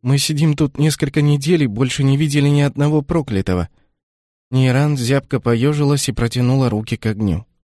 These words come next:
«Может, они давно ушли из Аккараша?» «Из крепости уехал один всадник и не вернулся до сих пор»,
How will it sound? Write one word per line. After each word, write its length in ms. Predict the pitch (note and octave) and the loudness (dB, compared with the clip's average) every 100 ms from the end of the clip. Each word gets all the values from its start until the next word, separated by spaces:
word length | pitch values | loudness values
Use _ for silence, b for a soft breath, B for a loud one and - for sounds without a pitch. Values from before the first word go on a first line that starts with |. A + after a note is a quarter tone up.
| _ | _
«Может, 320 | A#2+ A#2 B2 C3+ | -6 -2 -2 0
они 220 | B2 B2 | 0 0
давно 340 | A#2+ B2+ B2+ | -2 0 -2
ушли 320 | A#2 - F3+ | -4 -4 -2
из 140 | F#3 B2+ | -2 -2
Аккараша?» 680 | A2+ - A2+ G#2+ F#2 - - _ _ _ - | -4 -4 -2 -2 -4 -8 -12 _ _ _ -20
«Из 100 | F2 | -8
крепости 500 | - F#3 F3+ E3+ - | -2 0 0 -2 0
уехал 440 | D#3 D#3 E3 - | 2 2 2 2
один 320 | D3+ C#3+ D#3 C#3 | 0 2 0 0
всадник 480 | - E3 D3 C#3+ | 0 0 0 -2
и 20 | C3+ | 0
не 140 | C#3 | 0
вернулся 420 | C#3 D3 D3 C#3+ | 0 0 0 0
до 140 | B2+ B2+ | -2 -2
сих 220 | C3+ - | -2 -4
пор», 300 | A#2+ G2 | -4 -4